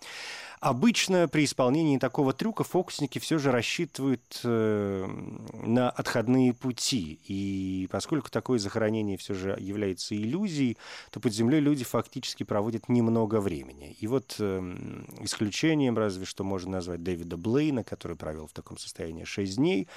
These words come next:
Однако это был опытный человек, профессионал, окружённый группой экспертов и помощников. А вот Джанака Баснаяки был обычным любителем. Пятого марта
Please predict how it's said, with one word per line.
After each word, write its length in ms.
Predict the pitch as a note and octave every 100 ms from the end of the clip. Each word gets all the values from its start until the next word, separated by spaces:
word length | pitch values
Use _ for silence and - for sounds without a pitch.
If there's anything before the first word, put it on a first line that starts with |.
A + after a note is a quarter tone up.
| - - -
Однако 340 | A2+ C#3 F#3
это 220 | F3 D3 C#3
был 240 | C3+ C#3
опытный 520 | C#3+ A#2+ G2 - E2+
человек, 580 | E2 - G2 G2+ C#3 E3
профессионал, 720 | - G2 - - F#2 G2 D3
окружённый 540 | C#3 - F#2 F2+ F2 F2
группой 340 | F#2 F2 F#2+
экспертов 560 | E2+ - A2+ F#2 - D#2+ -
и 160 | - G2+
помощников. 680 | - G#2+ G3 A#3 E3+ D#3 C#3 - - -
А 120 | - C3
вот 160 | G3+
Джанака 520 | D3 E3+ E3+ F3+ -
Баснаяки 880 | A#2 B2+ C3 - B2 A#2+ F3 G3+ -
был 280 | C#3 A#2+ D#3+
обычным 420 | C3+ C3 - B2+
любителем. 540 | A2+ A#2 E2+ E2+ - G2
Пятого 340 | F3+ G#3+ D#3+
марта 400 | C3+ B2 - F3+